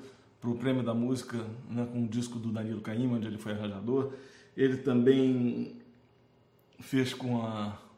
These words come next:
Alice Caymmi, com Zezé Mota, com a Tânia Alves, e, e, e, e o, o trabalho, eh, esse trabalho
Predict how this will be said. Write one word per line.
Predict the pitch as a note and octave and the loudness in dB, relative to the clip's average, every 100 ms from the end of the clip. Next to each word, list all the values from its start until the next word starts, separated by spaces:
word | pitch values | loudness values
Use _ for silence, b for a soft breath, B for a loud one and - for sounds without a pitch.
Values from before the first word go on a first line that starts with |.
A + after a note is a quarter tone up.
| _ | _
Alice | A2+ A#2 D3 - | -6 0 0 0
Caymmi, | - A#2 D3+ C3 | -4 -2 0 0
com | A#2+ A2+ | -2 -2
Zezé | A#2+ B2 D#3+ | -2 0 0
Mota, | B2 C#3 B2+ - G#2 - B B B | 2 0 -2 -4 -6 -8 B B B
com | B2+ B2 | -4 0
a | A#2+ | 0
Tânia | D#3 D#3 B2+ | 0 0 2
Alves, | D3+ D3 B2 B2 - - - | 4 4 2 -2 -6 -6 2
e, | G#3 | 2
e, | G#3+ G3 G3 - F3 - - - | 2 -2 -2 -2 -4 -4 -12 -8
e, | D3+ | -2
e | F#3+ G#3+ G#3 | 0 0 -2
o, | F#3 F#3+ F3+ F3+ | -4 -4 -6 -8
o | |
trabalho, | D#3+ D#3+ B2 D3 C#3+ C3+ A#2+ B B B B B | 0 2 6 6 6 2 -2 B B B B B
eh, | B2+ A#2+ A2+ G#2+ G#2+ G#2+ - B2+ | 2 4 4 2 0 -2 -6 -4
esse | C3 - | -2 -2
trabalho | C#3+ B2 A#2+ A#2+ A2+ A2 G#2+ A2 - | 0 0 2 2 2 0 -2 -4 -8